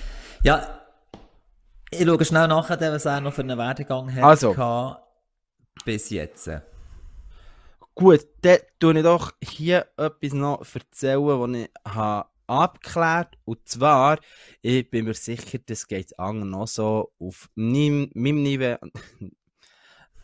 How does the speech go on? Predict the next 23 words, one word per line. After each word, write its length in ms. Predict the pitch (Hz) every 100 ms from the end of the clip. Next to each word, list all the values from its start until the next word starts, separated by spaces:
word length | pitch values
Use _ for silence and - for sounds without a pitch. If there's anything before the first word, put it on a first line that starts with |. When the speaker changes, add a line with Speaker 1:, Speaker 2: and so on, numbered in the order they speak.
| _ -
Speaker 2:
Okay, 260 | - -
Speaker 1:
Auf 60 | 92
Speaker 2:
es 40 | 135
Speaker 1:
deinem 100 | 143
Speaker 2:
ist 60 |
noch 120 | 135
Speaker 1:
Niveau. 300 | 117 123 92
Speaker 2:
früh 20 | 82
morgen. 420 | 123 143 147 147 - - -
Genau, 400 | 131 131 147 165
auf 240 | - 127 123
meinem 520 | 120 135 156 165 165
Niveau 800 | 120 120 127 170 160 113 139 175 - _ _ _ _ - - _ _ _ _ _ _ _ -
habe 560 | 113 127 123 120 131
ich 220 | 151 175 - _ _
immer 280 | 143 160 147 -
unterschiedliche 840 | 147 160 156 151 147 143 - 147 - _ _ _ 120
Schiedsrichter, 1300 | - - 143 151 _ - 131 131 - - 120 117 -
also 320 | 107 107 101
von 220 | 101 107
Erwartungs 640 | 101 104 110 123 127 - -
her, 720 | 101 101 101 101 101 101 -
her, 420 | 95 101 101 101